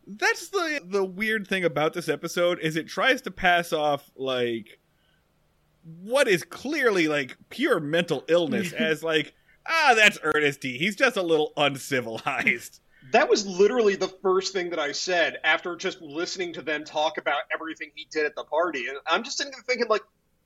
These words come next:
Speaker 3: this is a guy who's having some sort of mental health crisis.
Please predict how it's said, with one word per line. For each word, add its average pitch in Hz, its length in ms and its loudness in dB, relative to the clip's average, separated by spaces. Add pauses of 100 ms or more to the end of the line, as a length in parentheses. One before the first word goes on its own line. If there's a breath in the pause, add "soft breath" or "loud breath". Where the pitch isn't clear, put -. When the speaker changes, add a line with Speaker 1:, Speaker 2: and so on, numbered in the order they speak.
(500)
Speaker 3:
this 269 540 2 (220)
is 226 140 2
a 269 80 4
guy 208 340 4
who's 202 240 -6
having 196 400 -4
some 202 340 2
sort 208 320 4
of 160 120 -2
mental 175 520 0
health 165 400 -4
crisis. - 1000 -4